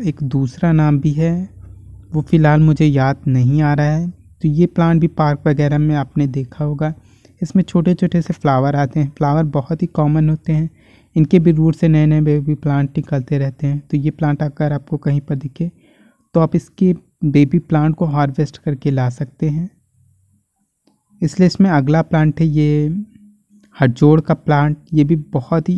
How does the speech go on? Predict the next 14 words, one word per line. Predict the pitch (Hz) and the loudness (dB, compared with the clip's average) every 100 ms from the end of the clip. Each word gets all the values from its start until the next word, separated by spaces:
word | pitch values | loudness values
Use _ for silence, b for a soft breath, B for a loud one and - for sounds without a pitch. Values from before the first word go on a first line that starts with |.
| 160 | -2
ईजीली | 131 127 160 | -2 -2 -2
कटिंग | 156 131 156 | 0 0 0
से | 143 139 | 0 -2
ग्रो | 135 139 | -2 0
हो | 143 | 0
जाता | 143 139 143 | -2 -4 -6
है, | 139 156 _ _ _ _ _ | -6 -8 _ _ _ _ _
काफ़ी | 156 - | -2 0
सारी | 180 175 160 | 0 0 0
कटिंग | 160 143 160 | -2 0 2
मैंने | 151 147 139 | 2 2 0
ग्रो | 131 131 135 | -2 -2 -2
किया | - 147 | -2 -2
है। | 139 147 | 0 -2